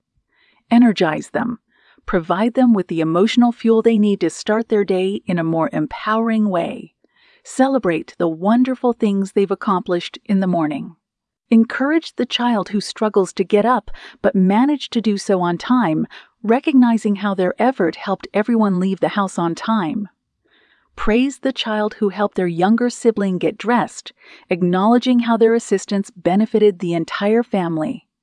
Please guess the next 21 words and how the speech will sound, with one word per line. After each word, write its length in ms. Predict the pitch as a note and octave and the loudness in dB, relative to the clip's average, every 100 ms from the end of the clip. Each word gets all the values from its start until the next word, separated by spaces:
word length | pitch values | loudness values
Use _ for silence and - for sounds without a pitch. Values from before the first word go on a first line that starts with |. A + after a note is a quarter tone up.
| _ _ _ | _ _ _
Remember, 600 | G#3 A3 C4+ A3 - - - _ _ | 4 6 6 4 0 -8 -16 _ _
the 100 | G3+ | 2
goal 320 | A3+ B3+ D#4+ | 4 4 2
is 200 | C4+ B3 | 0 -2
to 120 | - - | -4 -2
uplift 520 | G#3+ - G3 G3+ - - | -2 0 0 0 -2 -4
each 280 | A3 - | -4 -4
child 480 | - G#3+ E3 D#3+ E3 - | -6 -4 -2 -4 -6 -4
and 180 | F#3+ F3+ | -2 -2
make 220 | G3+ - | -2 0
them 160 | A3+ | 0
feel 220 | B3 G#3+ F#3+ | 2 0 -2
good 260 | E3 F#3+ | -2 0
about 260 | F3+ F3+ - | 0 -4 -4
themselves. 680 | E3+ D#3 E3+ C#3+ A3+ - - _ _ _ - | -6 -4 -4 -4 -6 -14 -20 _ _ _ -4
Avoid 480 | E3+ D3+ F3+ A3+ B3 | -4 0 0 0 -2
creating 480 | - A3 G#3+ G#3+ F#3+ | -2 2 2 2 -2
competition 680 | G#3 F3+ E3 - A3+ A#3 G3 | -4 -4 -4 -2 -2 0 0
among 280 | F3 F3 | 0 -2
the 80 | E3 | -6
children. 540 | - G3+ G#3+ D#3+ B3 | -4 -4 -2 -4 -6